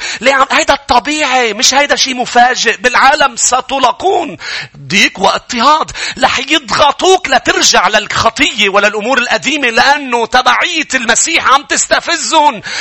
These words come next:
بتخليهم يشوفوا الظلمة تبعهم، لأنه تخيل ناس عايشين بالظلمة ومبسوطين، وفجأة واحد صار بيل. بدهم يطفوه، هن ما بدهم أعمال الظلام تبعهم إنها تبين. ففجأة بدهم يضغطوك لتطفي البيل، وإذا ما طفيته بيشحطوك.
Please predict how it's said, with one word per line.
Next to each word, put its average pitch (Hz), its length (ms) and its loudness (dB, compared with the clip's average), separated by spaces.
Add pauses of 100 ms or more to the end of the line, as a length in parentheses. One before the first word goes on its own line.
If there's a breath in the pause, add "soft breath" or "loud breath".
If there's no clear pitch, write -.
(340 loud breath)
بتخليهم 254 680 0
يشوفوا 262 800 2 (220 loud breath)
الظلمة 262 680 2
تبعهم، 247 540 2
لأنه 240 260 0
تخيل 285 400 0
ناس 277 220 -2
عايشين 254 360 0
بالظلمة 294 480 2
ومبسوطين، 269 640 0
وفجأة 269 600 2 (180 loud breath)
واحد 233 360 2
صار 214 200 0
بيل. 190 340 -10 (680)
بدهم 180 200 -2
يطفوه، 202 500 -4
هن 185 140 -6
ما 185 60 0
بدهم 196 320 -2 (260 loud breath)
أعمال 180 280 -2
الظلام 175 440 -2
تبعهم 175 420 0
إنها 165 160 -6
تبين. 160 520 -4 (280 loud breath)
ففجأة 214 420 0
بدهم 180 260 -2
يضغطوك 175 500 -2
لتطفي 180 400 -2
البيل، 147 360 -8
وإذا 196 200 -2
ما 196 80 0
طفيته 180 420 -4
بيشحطوك. 202 640 -6